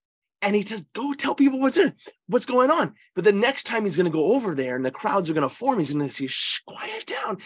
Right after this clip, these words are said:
He's gonna get back in the boat. He's gonna go back over to the other side. He's constantly moving so as he doesn't get arrested. Okay. And then chapter nine, verse one,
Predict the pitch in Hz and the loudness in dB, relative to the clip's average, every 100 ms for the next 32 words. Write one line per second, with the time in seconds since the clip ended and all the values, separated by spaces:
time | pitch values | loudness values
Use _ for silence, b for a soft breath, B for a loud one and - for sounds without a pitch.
0 | B 208 170 208 196 240 220 214 202 190 | B -6 0 0 0 -2 -2 0 2 4
1 | 240 185 240 202 185 185 170 170 156 147 | 2 2 2 4 4 2 2 0 2 2
2 | 143 - 143 B B - 170 - 269 277 | 2 0 -4 B B -14 -12 2 4 4
3 | - 196 185 226 240 175 185 156 160 156 | 2 2 4 2 2 0 0 0 0 2
4 | 202 180 151 135 127 123 - 95 _ _ | 2 0 -2 2 2 0 -6 -12 _ _
5 | _ 151 156 165 B B 160 156 202 208 | _ 2 2 0 B B 0 4 6 6
6 | 208 - b - 208 185 - 160 151 165 | 2 -4 b 0 4 4 4 2 4 4
7 | 185 226 262 277 _ _ 135 170 156 139 | 4 2 -2 -8 _ _ 0 0 0 -4
8 | 143 170 269 | -2 -2 -4